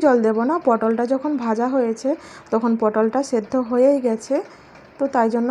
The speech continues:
বেশি জল দেব না। এবার আর কিছু করতে হবে না, এবার পটলটা একটু ফুটতে থাক। দেখুন কত সুন্দর ফুটে উঠেছে, আর রঙটাও খুব সুন্দর হয়েছে।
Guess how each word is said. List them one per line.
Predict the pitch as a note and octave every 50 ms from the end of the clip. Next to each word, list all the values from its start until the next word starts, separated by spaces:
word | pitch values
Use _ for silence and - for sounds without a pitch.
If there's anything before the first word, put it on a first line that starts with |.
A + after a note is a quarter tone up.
| D4 C4+ B3
বেশি | A#3 A#3 - A3 A3
জল | A3+ A3+ B3 C4+ C#4 B3 G#3+
দেব | A#3 G3+ G3 G3
না। | G3+ G#3 G3+ A3 A#3 - - - - - - - - - - - - - - - B3+ C4+
এবার | C4 D#4+ E4+ F4 - -
আর | A#3 A#3 A3+
কিছু | - A3+ - - D4 -
করতে | C4+ A#3 A#3 - A#3 A3+ G#3+
হবে | A3+ A3 A#3
না, | A#3+ C#4 D#4+ - - - - - -
এবার | - A#3+ C#4 C#4+ C#4+ -
পটলটা | A3+ A3+ - A3 A3+ A#3 A3+ - -
একটু | B3+ - - G4+ F#4 -
ফুটতে | - G#3+ G#3+ - - G3 -
থাক। | G#3 G3+ A3 - - - - - - - - - - - - - - - - - A3+
দেখুন | B3 B3 - F4+ F4+ -
কত | A#3+ A3+ B3 A#3+
সুন্দর | - C4 C4 C4 C#4+ C#4 C#4
ফুটে | - - B3+ C#4+ C#4+ C#4
উঠেছে, | C#4 - D4 C#4+ - - - -
আর | C4 B3+ B3 A#3+
রঙটাও | A3 A3+ A3+ A3+ B3+ C#4 C#4 -
খুব | - C#4 C#4 - -
সুন্দর | C#4 C4+ C4+ C#4 C#4+ C#4
হয়েছে। | C4 C4+ C4 C4 C4 - D#4+